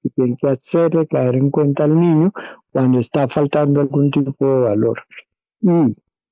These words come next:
las conductas inapropiadas, pues, tienen que tener consecuencias negativas. Así como las cosas buenas que haga el niño va a tener consecuencias positivas, que es el reconocimiento, el abrazo, el beso, que le va a permitir al niño ser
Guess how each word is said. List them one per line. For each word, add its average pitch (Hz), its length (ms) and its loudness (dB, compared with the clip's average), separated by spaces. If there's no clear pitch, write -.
las 123 500 0
conductas 117 680 -4
inapropiadas, 151 840 0
pues, 110 220 -4
tienen 113 200 -2
que 131 120 -2
tener 135 300 -2
consecuencias 123 720 -2
negativas. 127 760 0
Así 160 440 -2
como 123 340 0
las 117 240 -2
cosas 170 320 -2
buenas 165 340 0
que 160 100 -4
haga 156 140 0
el 156 100 2
niño 156 240 2
va 139 80 0
a 123 40 -2
tener 135 420 0
consecuencias 135 840 -2
positivas, 151 760 0
que 120 80 -2
es 110 80 -6
el 127 180 0
reconocimiento, 120 1000 0
el 117 100 -2
abrazo, 123 640 -2
el 107 120 0
beso, 135 400 0
que - 60 -2
le 147 60 2
va 131 120 0
a 123 60 -4
permitir 139 500 -2
al 123 140 0
niño 131 320 0
ser 120 180 -4